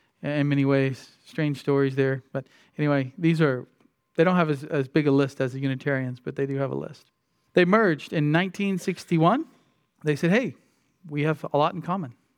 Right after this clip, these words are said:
Let's get together and form a new denomination." So these two associations and, and denominations merged together in nineteen sixty-one. What's their bad theology? Well, here's quoting them directly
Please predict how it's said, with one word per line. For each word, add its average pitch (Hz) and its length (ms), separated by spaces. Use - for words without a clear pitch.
Let's 156 200
get 151 120
together 147 460
and 135 220
form 147 220
a 131 60
new 147 220
denomination." 123 720
So 135 200
these 156 280
two 196 440
associations 151 1040
and, 127 160
and 123 320
denominations 143 960
merged 156 400
together 135 400
in 143 200
nineteen 139 360
sixty-one. 123 680
What's - 180
their 226 100
bad 175 280
theology? 151 420
Well, 139 140
here's 214 320
quoting 196 400
them 170 160
directly 139 500